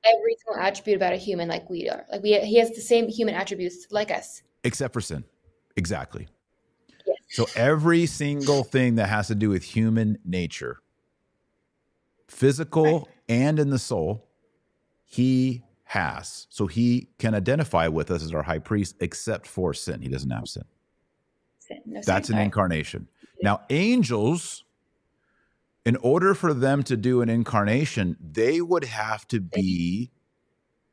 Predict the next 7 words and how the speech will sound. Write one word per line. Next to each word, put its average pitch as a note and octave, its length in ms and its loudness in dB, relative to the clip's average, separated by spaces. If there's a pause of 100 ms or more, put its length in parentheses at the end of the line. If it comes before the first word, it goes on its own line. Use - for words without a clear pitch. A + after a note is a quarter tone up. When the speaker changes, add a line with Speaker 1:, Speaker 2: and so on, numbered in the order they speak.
(140)
Speaker 2:
born, G#2 380 0
conceived A2 600 -2
and A2 240 2
born F#2+ 440 2
of D#2 280 -6
a F2 80 0
woman. C3 520 -2